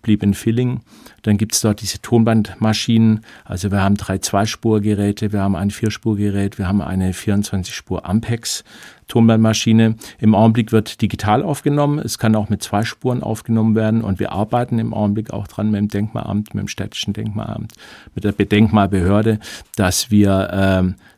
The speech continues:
natürlich ist unser Anspruch, dass wir diese Analoggeräte auch wieder in Betrieb bringen.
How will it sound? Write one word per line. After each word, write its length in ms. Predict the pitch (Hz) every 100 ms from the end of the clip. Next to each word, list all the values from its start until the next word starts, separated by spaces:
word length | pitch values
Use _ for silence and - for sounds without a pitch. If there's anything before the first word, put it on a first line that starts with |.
| -
natürlich 380 | 101 - 110 107
ist 80 | -
unser 260 | 104 -
Anspruch, 380 | 92 98 - 98
dass 240 | 98 92
wir 60 | 98
diese 260 | 104 - -
Analoggeräte 880 | 92 90 90 - 104 92 90 - 82
auch 240 | 85 -
wieder 400 | 95 90 87 87 - _ -
in 240 | 123 98 92
Betrieb 480 | 95 - 127 127 - - _ _
bringen. 440 | - 90 78 85